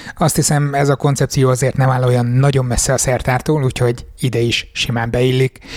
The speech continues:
De mielőtt ezt a beszélgetést bejátszom nektek, a játékról lesz szó, sőt, a második múzeumi játékmustráról.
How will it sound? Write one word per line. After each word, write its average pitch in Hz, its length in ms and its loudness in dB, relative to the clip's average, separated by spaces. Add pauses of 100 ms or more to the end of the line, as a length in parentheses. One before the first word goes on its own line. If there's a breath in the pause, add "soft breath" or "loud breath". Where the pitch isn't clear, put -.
(300 loud breath)
De 160 120 2
mielőtt 196 420 2
ezt 175 160 0
a 170 40 0
beszélgetést 143 640 0
bejátszom 147 440 2
nektek, 139 460 0
a 160 60 2
játékról 135 680 2
lesz 127 200 0
szó, 135 220 4 (300 loud breath)
sőt, - 380 2
a 147 180 0
második 139 640 0
múzeumi 123 580 2 (100)
játékmustráról. 127 1080 0